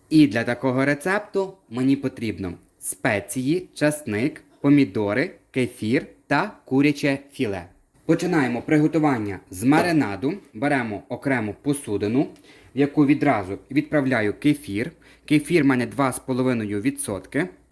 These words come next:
Но не проблема, обирайте ту жирність, яка вам підходить. На ось цій грубій терці натираю два доволі великих помідори.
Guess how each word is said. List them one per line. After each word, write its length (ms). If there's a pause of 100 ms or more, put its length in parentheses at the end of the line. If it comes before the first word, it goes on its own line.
(140)
Но 220
не 120
проблема, 680
обирайте 520
ту 300
жирність, 540
яка 320
вам 200
підходить. 560 (720)
На 200
ось 200
цій 220
грубій 320
терці 540 (280)
натираю 720 (100)
два 400
доволі 440
великих 580 (160)
помідори. 640